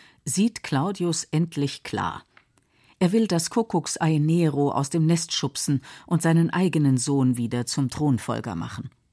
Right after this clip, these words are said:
Daraufhin schreitet Agrippina zur Tat. Am dreizehnten Oktober des Jahres vierundfünfzig erkrankt Claudius nach einem Gelage.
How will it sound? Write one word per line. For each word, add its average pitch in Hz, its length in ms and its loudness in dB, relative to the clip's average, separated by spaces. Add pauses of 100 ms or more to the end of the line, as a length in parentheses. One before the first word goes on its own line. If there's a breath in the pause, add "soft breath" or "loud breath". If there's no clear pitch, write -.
(1080)
Daraufhin 208 560 0
schreitet 170 500 -4
Agrippina 165 720 -2
zur 165 240 -4
Tat. - 400 -10 (580)
Am 127 160 0
dreizehnten 160 640 2
Oktober 160 420 -2
des 113 240 -8
Jahres 127 380 -2
vierundfünfzig - 920 -4
erkrankt 139 640 -2
Claudius 117 600 -4
nach 123 200 0
einem 123 260 0
Gelage. 131 600 0